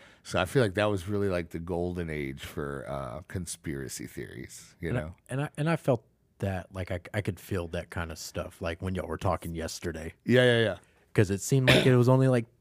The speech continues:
Speaker 2: thirty minutes, but it was probably, like, an hour and a half.
Speaker 1: Yeah, for sure. And this wa-, that was also the era. You remember that sick Melly G movie, Mel Gibson, called Conspiracy Theory? Do you remember
Speaker 2: Never
Speaker 1: that?
Speaker 2: seen
Speaker 1: It was
Speaker 2: that
Speaker 1: in the
Speaker 2: one.
Speaker 1: nineties.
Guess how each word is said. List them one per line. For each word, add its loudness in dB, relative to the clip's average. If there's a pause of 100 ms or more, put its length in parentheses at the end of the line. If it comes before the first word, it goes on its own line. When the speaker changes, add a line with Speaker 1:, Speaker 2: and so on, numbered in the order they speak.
Speaker 2:
thirty 2
minutes, -2
but -2
it -2
was -4
probably, 0
like, -4
an -8
hour -4
and -8
a -6
half. -14
Speaker 1:
Yeah, 4
for -6
sure. -6 (220)
And -2
this -4
wa-, -10
that -8
was -6
also -4
the -4
era. -4
You -2
remember -2
that -4
sick -4
Melly -2
G -8
movie, -4
Mel -4
Gibson, -6
called -6
Conspiracy -6
Theory? -8
Do -10
you -8
remember -2
Speaker 2:
Never 6
Speaker 1:
that? -8
Speaker 2:
seen -4
Speaker 1:
It -2
was -4
Speaker 2:
that -4
Speaker 1:
in -2
the -4
Speaker 2:
one. -2
Speaker 1:
nineties. -6